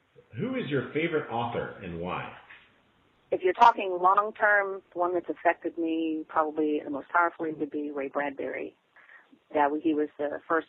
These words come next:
Speaker 2: probably science fiction writer I discovered in high school, and I think I've read everything he wrote. Um, there's other writers that are more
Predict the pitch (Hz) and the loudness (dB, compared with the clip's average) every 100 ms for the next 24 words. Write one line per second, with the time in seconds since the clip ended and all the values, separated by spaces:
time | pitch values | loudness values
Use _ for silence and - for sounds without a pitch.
0 | - 170 160 156 156 160 156 - - - | 0 2 2 -2 -2 -2 -2 -6 -14 -8
1 | 156 151 143 139 143 - 151 143 147 165 | -4 -4 -2 -4 -6 -4 -4 -2 -4 -6
2 | 147 - 147 143 139 143 135 - 147 143 | -6 -6 -4 -4 -6 -8 -8 -10 -6 -4
3 | 147 147 147 151 151 143 - 170 143 - | -2 -2 -2 -4 -6 -10 -10 -12 -12 -12
4 | - 147 - - _ _ _ - - - | -2 0 0 -8 _ _ _ -20 -20 -12
5 | 156 151 151 147 143 143 160 - 165 151 | -2 2 2 2 -2 0 0 4 2 4
6 | 147 156 156 151 143 _ 147 143 151 143 | 4 4 4 0 -2 _ -10 -8 -2 -4